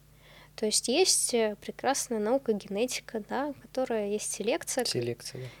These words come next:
Speaker 2: Мгм.
Speaker 1: Сейчас, к сожалению, претерпевает, э, очень неприятные изменения,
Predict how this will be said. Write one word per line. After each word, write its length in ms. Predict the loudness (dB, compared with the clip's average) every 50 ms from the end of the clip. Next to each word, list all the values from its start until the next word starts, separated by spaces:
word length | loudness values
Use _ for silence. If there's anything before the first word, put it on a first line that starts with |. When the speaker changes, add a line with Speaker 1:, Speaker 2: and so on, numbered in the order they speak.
| -4
Speaker 2:
Мгм. 40 | -2
Speaker 1:
Сейчас, 720 | -2 0 0 2 6 6 6 6 6 4 4 2 2 0 -2
к 60 | -4 -2
сожалению, 600 | 0 0 2 2 4 6 6 6 8 6 4 4
претерпевает, 800 | 0 -4 -6 -6 -8 -10 -6 -4 0 2 2 4 4 2 0 -2 -8 -12 -8 -6
э, 220 | -6 -6 -6 -6
очень 560 | -4 -4 -4 -2 -4 -4 -4 -4 -4 -6 -8 -12 -18 -20 -20 -20 -20 -20 -12 -2
неприятные 640 | 0 0 2 4 4 4 6 6 4 2 0 -2 -4
изменения, 640 | -4 -2 -2 -2 -2 0 0 0 0 0 -2 -2 -4